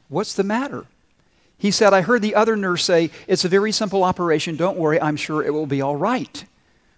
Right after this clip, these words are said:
"Well, she was just trying to comfort you, sir. What are you so frightened about?" The man replied, "She wasn't talking to me. She was talking to the doctor." This morning, I want to address a topic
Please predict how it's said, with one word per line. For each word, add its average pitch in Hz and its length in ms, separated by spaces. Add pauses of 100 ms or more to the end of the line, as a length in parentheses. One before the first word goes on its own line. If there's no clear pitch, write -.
"Well, 185 240
she 202 180
was 175 140
just 190 200
trying 180 200
to 135 80
comfort 202 320
you, 143 140
sir. 156 220
What 160 180
are 196 40
you 190 100
so 170 160
frightened 196 340
about?" 123 320 (520)
The 143 80
man 156 200
replied, 147 420
"She 160 100
wasn't 156 240
talking 170 360
to 131 80
me. 170 200
She 147 140
was 127 140
talking 160 360
to 147 100
the 127 120
doctor." 165 500 (2750)
This 156 180
morning, 175 500 (720)
I 147 100
want 185 160
to 185 80
address 156 380
a 139 40
topic 160 520